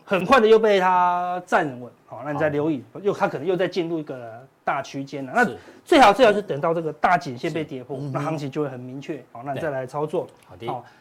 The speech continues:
Speaker 1: 那柜台真的是比较弱一些，
Speaker 2: 嗯哼。
Speaker 1: 好，虽然现在今天柜台出现一个明显的反弹，
Speaker 2: 对。
Speaker 1: 但是整个
Speaker 2: 小反弹。
Speaker 1: 已经照我们所说的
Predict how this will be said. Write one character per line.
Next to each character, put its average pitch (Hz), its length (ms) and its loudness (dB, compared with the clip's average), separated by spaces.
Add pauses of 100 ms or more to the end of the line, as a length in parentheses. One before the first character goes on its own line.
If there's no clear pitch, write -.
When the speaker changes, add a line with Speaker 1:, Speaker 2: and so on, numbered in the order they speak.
(100)
Speaker 1:
那 254 120 4
柜 302 160 6
台 196 160 6
真 214 220 0
的 185 80 -2
是 185 100 -2
比 151 100 -8
较 139 80 -2
弱 165 280 2
一 151 40 -6
些， 170 220 -6
Speaker 2:
嗯 170 160 -6
哼。 - 20 -6
Speaker 1:
好， 165 60 -2
虽 262 100 2
然 226 120 4
现 247 80 4
在 226 60 4
今 - 280 -6
天 226 100 2
柜 220 140 2
台 151 160 0
出 185 140 -6
现 190 120 0
一 185 40 -2
个 170 100 -4
明 160 140 -8
显 160 120 -10
的 127 440 -12
反 131 180 -4
弹， 127 160 -10
Speaker 2:
对。 123 80 -8 (300)
Speaker 1:
但 254 80 4
是 226 100 0
整 180 220 2
个 190 120 4
Speaker 2:
小 165 60 4
反 - 20 0
弹。 95 140 -10 (200)
Speaker 1:
已 180 60 -6
经 220 140 2
照 247 120 6
我 208 40 8
们 170 100 -2
所 160 160 -2
说 190 200 2
的 143 180 -4